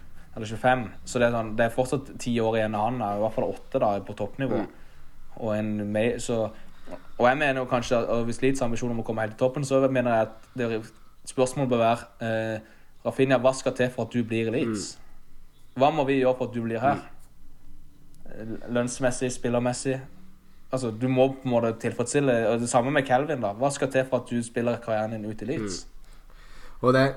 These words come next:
Speaker 2: det virker
Speaker 1: Og hvis
Speaker 2: jo
Speaker 1: det går, så må du sørge for at ikke det skjer igjen, at det ikke blir en selgende klubb. Og det sender så feil signal til de spillerne som kommer, og det har vi snakket om
Speaker 2: Mm.
Speaker 1: før også.
Speaker 2: Absolutt. Og det virker jo veldig sånn da, nå, nå er det jo alltid sånn da,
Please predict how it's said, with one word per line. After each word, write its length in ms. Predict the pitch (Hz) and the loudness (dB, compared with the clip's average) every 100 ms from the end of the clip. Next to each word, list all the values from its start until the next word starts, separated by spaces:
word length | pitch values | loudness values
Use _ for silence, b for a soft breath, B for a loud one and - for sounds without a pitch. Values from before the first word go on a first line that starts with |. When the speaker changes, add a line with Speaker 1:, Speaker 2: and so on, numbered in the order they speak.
| 151 | 4
Speaker 2:
det 100 | 151 | 6
virker 280 | 131 104 | 6 4
Speaker 1:
Og 80 | 135 | 2
hvis 180 | 143 143 | 4 2
Speaker 2:
jo 60 | - | 4
Speaker 1:
det 120 | 135 | 6
går, 180 | 143 170 | 6 6
så 80 | 175 | 2
må 80 | 151 | 0
du 40 | |
sørge 220 | 143 147 | 2 4
for 120 | 143 139 | 4 0
at 60 | |
ikke 180 | 123 147 | 0 0
det 100 | 131 | 0
skjer 240 | - 120 | 2 2
igjen, 220 | 120 117 127 | 2 2 0
at 80 | 113 | -4
det 80 | 117 | -2
ikke 180 | 139 | -2
blir 160 | 120 120 | 0 -2
en 60 | 120 | -2
selgende 280 | 120 117 | -4 -4
klubb. 200 | 120 110 | -4 -2
Og 60 | 113 | 0
det 80 | 135 | 0
sender 300 | 135 143 143 | 0 -2 0
så 80 | 151 | -2
feil 220 | - 143 151 | -2 0 0
signal 260 | 143 139 | 2 2
til 80 | 139 | 2
de 40 | 135 | -2
spillerne 220 | 131 123 | -2 -4
som 100 | 131 | -4
kommer, 260 | 127 123 | -4 0
og 60 | 123 | 2
det 60 | 135 | 2
har 20 | |
vi 60 | 135 | 2
snakket 220 | 131 - | -2 -2
om 80 | 113 | -2
Speaker 2:
Mm. 60 | 104 | 0
Speaker 1:
før 80 | 120 | -2
også. 440 | 123 135 - 117 | -2 -4 -8 -6
Speaker 2:
Absolutt. 420 | 107 - 107 - - - - - - B B B B | -6 -4 -6 -8 -16 -20 -20 -18 -18 B B B B
Og 340 | 139 139 139 B B | 6 6 4 B B
det 80 | 170 | 10
virker 220 | 175 135 160 | 10 10 8
jo 60 | 175 | 8
veldig 220 | 165 147 | 8 6
sånn 160 | 135 151 | 6 6
da, 180 | 139 147 | 6 8
nå, 160 | 151 151 - - - - - - | 6 6 2 -16 -18 -16 -4 4
nå 100 | 160 123 120 | 4 8 8
er 60 | 127 | 8
det 60 | |
jo 60 | 139 | 8
alltid 280 | 117 - 127 | 6 2 0
sånn 220 | - 117 | 2 2
da, 100 | 113 | 2